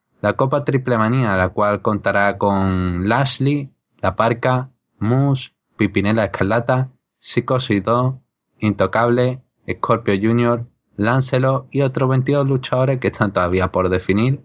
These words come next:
Una lucha en, de sillas, mesas y escaleras por el tricampeonato de triple A, en el cual Johnny Mundo expondrá sus títulos frente a Hijo del Fantasma y Tejano Junior. Una lucha callejera entre Pagano y el Mesías.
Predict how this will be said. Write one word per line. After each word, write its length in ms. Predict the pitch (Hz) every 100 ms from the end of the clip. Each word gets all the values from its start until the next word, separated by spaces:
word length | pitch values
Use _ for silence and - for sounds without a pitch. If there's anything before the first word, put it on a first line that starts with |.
| _ _ _ _ _ _ _ _ _ _ -
Una 220 | 139 147
lucha 380 | 143 151 - 104
en, 120 | 101 101
de 220 | 104 107
sillas, 460 | - 139 135 110
mesas 380 | 101 131 131 110
y 20 | 120
escaleras 500 | 123 107 110 101 92
por 180 | 117
el 120 | 107 98
tricampeonato 800 | 110 104 104 98 98 107 117 110
de 100 | 98
triple 380 | 127 123 113 101
A, 320 | 110 120 - _ _ -
en 260 | 101 101 95
el 120 | 95
cual 340 | 113 113 107
Johnny 220 | 104 143 131
Mundo 400 | 139 127 95 87
expondrá 520 | - - 92 98 98
sus 260 | - 95
títulos 480 | - 117 113 98 87
frente 380 | - 101 98 95
a 100 | 95
Hijo 160 | 98 104
del 140 | 101
Fantasma 640 | 95 98 95 101 98 90 90
y 80 |
Tejano 360 | 85 92 98 98 95
Junior. 380 | 107 120 127 131 _ _ _ _ _ _ -
Una 200 | 139 143
lucha 440 | 143 135 127 120
callejera 560 | 117 101 101 113 107 95
entre 320 | 92 92 92
Pagano 560 | - 95 117 110 90 -
y 160 | 110
el 120 | 120 101
Mesías. 540 | 95 - 120 127 135